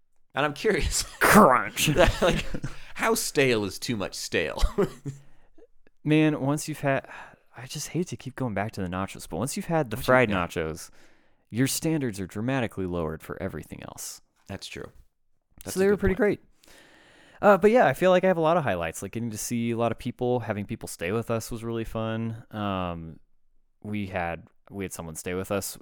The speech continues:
Speaker 2: during camp, so we had, like, lots of people in and out of this house over the summer, which was just really nice. And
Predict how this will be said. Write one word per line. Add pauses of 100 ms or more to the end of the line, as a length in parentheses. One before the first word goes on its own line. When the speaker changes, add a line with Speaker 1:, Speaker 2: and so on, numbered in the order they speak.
Speaker 2:
during
camp,
so
we
had,
like,
lots
of
people
in
and
out
of
this
house (320)
over
the
summer,
which
was (140)
just
really
nice.
And